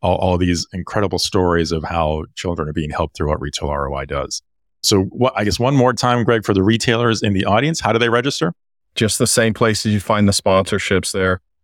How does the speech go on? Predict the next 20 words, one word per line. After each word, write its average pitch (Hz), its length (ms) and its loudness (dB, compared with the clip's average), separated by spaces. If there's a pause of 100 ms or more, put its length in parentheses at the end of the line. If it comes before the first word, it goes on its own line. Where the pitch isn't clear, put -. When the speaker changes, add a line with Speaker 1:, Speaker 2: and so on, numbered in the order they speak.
(120)
Speaker 2:
It's 104 140 0
just 101 240 0
retail 98 420 4
R 98 260 4
O 95 100 4
I 95 160 4
dot 92 320 2
org, 104 400 2 (380)
and 98 180 -2
you'll 92 140 2
see 101 200 0
a 95 80 4
registration 92 800 0
link, 98 240 -2 (280)
and, 90 480 -6
uh, 92 240 -4
that's 95 200 -8
it. 71 140 -6 (1300)
Speaker 1:
All 78 100 0
right. 104 220 -2